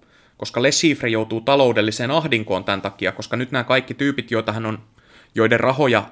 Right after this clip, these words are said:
hän on menettänyt markkinoilla, niin yrittää päästä hänen nahkoihinsa kiinni. Mut siis ilmeisesti mun käsittääkseni se,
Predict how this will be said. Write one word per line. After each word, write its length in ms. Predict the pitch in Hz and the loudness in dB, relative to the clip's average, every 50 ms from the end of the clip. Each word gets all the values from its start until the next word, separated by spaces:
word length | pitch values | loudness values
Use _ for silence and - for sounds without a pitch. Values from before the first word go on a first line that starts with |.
| - _ - | -18 _ -10
hän 200 | - 123 113 113 | -8 -6 -6 -6
on 160 | 110 107 - - | -6 -8 -8 -4
menettänyt 640 | - 123 117 165 156 127 - - - 110 101 85 - - _ _ _ _ _ - _ _ - - - _ _ - | 0 2 2 4 2 0 0 -2 -4 -4 -2 -4 -8 -12 _ _ _ _ _ -20 _ _ -20 -20 -20 _ _ -6
markkinoilla, 720 | 123 139 143 135 - - - 120 107 98 92 87 87 85 - - - | -2 -2 0 -2 -2 -2 -2 -2 0 0 -2 -2 -2 -4 -6 -8 -14
niin 180 | - 113 104 104 | -8 -6 -4 -2
yrittää 720 | 107 110 110 110 - _ - 98 95 90 82 - - _ _ _ _ | 0 0 -2 -2 -4 _ 0 0 2 0 0 -2 -6 _ _ _ _
päästä 280 | - 101 101 - - 120 | 0 0 0 0 -4 -8
hänen 400 | 104 113 107 95 95 90 87 - - _ _ _ _ _ - - - _ _ _ _ _ _ - | -6 -4 -4 -4 -4 -6 -8 -14 -18 _ _ _ _ _ -20 -20 -20 _ _ _ _ _ _ -4
nahkoihinsa 560 | 117 117 113 - - - 101 101 104 104 - - - - | -2 -2 -2 0 -2 -4 -4 -4 -6 -8 -10 -12 -10 -6
kiinni. 380 | - 113 101 90 90 82 - - - - - | -4 -2 -2 -4 -4 -8 -12 -16 -20 -18 -16
Mut 100 | 131 - | -14 -10
siis 300 | - - 127 120 - - - | -4 -2 -2 -2 -2 -2 0
ilmeisesti 640 | 139 160 170 160 147 135 - 135 - - 151 127 - | 0 2 2 2 0 -2 -2 -4 -4 -2 -2 -2 -2
mun 200 | 90 131 139 135 | -2 -4 -4 -4
käsittääkseni 560 | 143 127 123 123 - - 120 123 - 131 120 | -4 -4 -4 -4 -4 -4 -4 -2 -4 -6 -4
se, 140 | - 131 | -4 -4